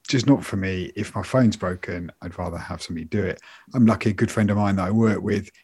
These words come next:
is very capable and has serviced a couple of phones and MacBook batteries for me. I find this really interesting. I think it's great they've done it. Big tick. Like, again, this is something that's been questioned for a long time. Apple have obviously conceded and they've no doubt with it.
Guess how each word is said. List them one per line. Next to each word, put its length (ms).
is 120
very 200
capable 580
and 200
has 260
serviced 600
a 80
couple 240
of 80
phones 420
and 240
MacBook 400
batteries 400
for 220
me. 160
I 80
find 220
this 100
really 140
interesting. 340
I 40
think 160
it's 180
great 240
they've 100
done 160
it. 140
Big 180
tick. 320
Like, 220
again, 320
this 180
is 60
something 320
that's 240
been 160
questioned 380
for 100
a 40
long 220
time. 380
Apple 160
have 100
obviously 220
conceded 560
and 160
they've 100
no 120
doubt 180
with 120
it. 80